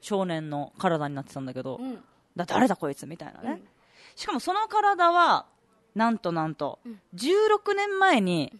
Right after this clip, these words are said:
Speaker 1: 捨てた元嫁の子供だったわけ。
Speaker 2: あら。
Speaker 1: だから、自分が作った子供の体の中に魂がいっちゃった。
Speaker 2: うん。
Speaker 1: これも神のいたずらなのか、
Speaker 2: あら、
Speaker 1: 何なのかは分かりませんが。
Speaker 2: ちょっと複雑ね。
Speaker 1: で、その、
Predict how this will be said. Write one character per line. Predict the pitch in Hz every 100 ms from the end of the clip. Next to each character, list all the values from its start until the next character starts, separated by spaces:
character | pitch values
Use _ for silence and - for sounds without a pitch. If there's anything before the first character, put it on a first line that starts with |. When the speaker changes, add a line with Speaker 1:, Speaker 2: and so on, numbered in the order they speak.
| _
Speaker 1:
捨 | - -
て | 302
た | - 226 175 - 214 _ _ _
元 | 226 381 302
嫁 | 214 196 208
の | 196
子 | - 220
供 | 220 226
だ | 175
っ |
た | - 104
わ |
け。 | - - _ _ _ _ _ _
Speaker 2:
あ | -
ら。 | 359 381 415 381 214 -
Speaker 1:
だ | 262 330
か | 294
ら、 | 294 320 226
自 | 240
分 | 285 330 330
が | 330
作 | - 311
っ |
た | 294 _ 277
子 | - 311
供 | 349 339 349
の | 370 440 302 - 269 -
体 | 226 226 220 220
の | 233
中 | 190 160
に | 151
魂 | 180 160 - 143
が |
い | 135
っ |
ち | 151
ゃ |
っ |
た。 | -
Speaker 2:
う |
ん。 | 202
Speaker 1:
こ |
れ | 247
も | 240
神 | - 214
の | 180
い | 139
た | 160
ず | 147
ら | 147
な | 139
の | 127
か、 | - 101
Speaker 2:
あ | 220 247 269 285 302 294
ら、 |
Speaker 1:
何 | 233 220
な | 180
の | 147
か | 151
は | 151
分 |
か | 160
り | 156
ま | 147
せ | 143 147
ん |
が。 |
Speaker 2:
ち | 143
ょ |
っ |
と | 240
複 | -
雑 |
ね。 | - _ _ _ _
Speaker 1:
で、 | 240
そ | - 415 539
の、 | 381 160